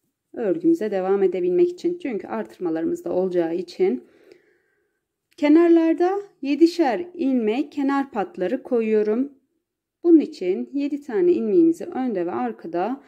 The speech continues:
aynı şekilde haroşa olarak örmeye devam edeceğiz. Yedi tane ilmeğimi düz olarak örüyorum. Kenar patım için. Bir, iki, üç, dört,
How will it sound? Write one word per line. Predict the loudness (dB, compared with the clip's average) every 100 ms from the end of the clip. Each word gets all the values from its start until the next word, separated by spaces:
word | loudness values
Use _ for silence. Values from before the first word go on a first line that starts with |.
| _ _
aynı | 2 2 2
şekilde | -2 -4 -4
haroşa | -6 0 0 0 -4
olarak | -4 -4 -6
örmeye | -4 -2 0 0 0
devam | -2 -2 0 -2
edeceğiz. | -2 -14 -16 -16 _ _ _ _ _ _ _ _ _ _ _ _ _
Yedi | 0 2 2
tane | -2 0 2
ilmeğimi | 4 4 2 2
düz | -4 -8
olarak | -6 -4 -4 -8 -14
örüyorum. | -6 -2 0 0 0 -2 -8 _ _ _ _ _
Kenar | -4 -2 -2 -6
patım | -12 -6 -6
için. | -6 -16 -18 _
Bir, | -4 -2 -2 -6 _ -20 -20 _ _ _ _
iki, | -18 -14 -6 -4 -4 -8 -16 _ _ _ _ -10
üç, | -8 -8 -14 _ _ _ _ _ _ _ _ _ _ _ _
dört, | -8 -6 -6 -8 -20